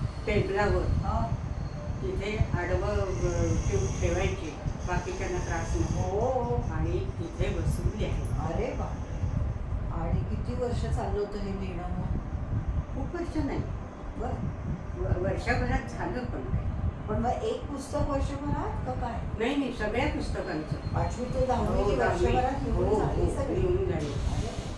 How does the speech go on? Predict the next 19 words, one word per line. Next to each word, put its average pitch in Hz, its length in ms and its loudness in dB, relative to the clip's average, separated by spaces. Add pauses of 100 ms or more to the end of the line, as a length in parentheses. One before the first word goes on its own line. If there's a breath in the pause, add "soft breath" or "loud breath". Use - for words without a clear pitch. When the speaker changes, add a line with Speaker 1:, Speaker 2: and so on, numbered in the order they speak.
(720)
Speaker 2:
आणि 220 220 0
मग 269 140 2
ही 285 220 -2
सगळी, 254 340 0
मला 226 260 2
वाटतं, 233 240 2
शाळांमध्ये 214 720 0
किंवा 208 220 -4
इकडे - 280 -2
तुझी - 260 0
प्रचलित - 600 -2
झाली 143 160 -2
किंवा 175 340 -4
Speaker 1:
हो. 180 60 0
Speaker 2:
अभ्यासाला 180 420 0
वापरतात. - 800 -2
Speaker 1:
हो, - 60 2
हो. - 360 0
Speaker 2:
बरोबर. 170 300 -2